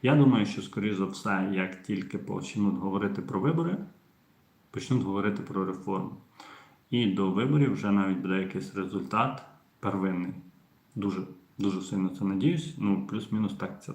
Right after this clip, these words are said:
система працює. Тому чекаємо.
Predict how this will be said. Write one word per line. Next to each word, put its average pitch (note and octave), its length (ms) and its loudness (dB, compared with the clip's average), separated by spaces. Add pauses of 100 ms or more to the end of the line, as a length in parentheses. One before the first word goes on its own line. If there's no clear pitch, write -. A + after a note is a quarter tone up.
(120)
система G#2+ 580 -2
працює. F#2+ 580 -6 (720)
Тому A2 1120 6 (2250)
чекаємо. C3 520 2